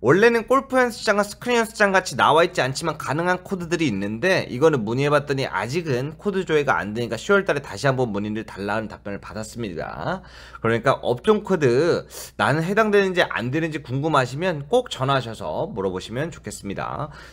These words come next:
이거 모르시는 분들이 굉장히 많더라고요. 업종 코드. 업종 코드. 내 거 확인해보고 수정하시거나 아니면은 업종 코드 적용 대상에 포함되는지 전화해서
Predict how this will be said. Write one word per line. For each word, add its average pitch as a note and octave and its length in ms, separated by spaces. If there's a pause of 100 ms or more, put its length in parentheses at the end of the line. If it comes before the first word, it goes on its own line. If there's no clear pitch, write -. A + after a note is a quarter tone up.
(120)
이거 F#3 140
모르시는 A3+ 560
분들이 F#3+ 240
굉장히 F3 340
많더라고요. A#2 480
업종 F#2 320
코드. D#2 600 (360)
업종 C#3 300
코드. F2+ 580 (440)
내 D#3 200
거 A3 160
확인해보고 A3 760
수정하시거나 G3+ 920
아니면은 C#3 680 (180)
업종 E3+ 340
코드 G3 240
적용 D#3+ 300
대상에 D#3+ 300
포함되는지 F3+ 680
전화해서 D3 440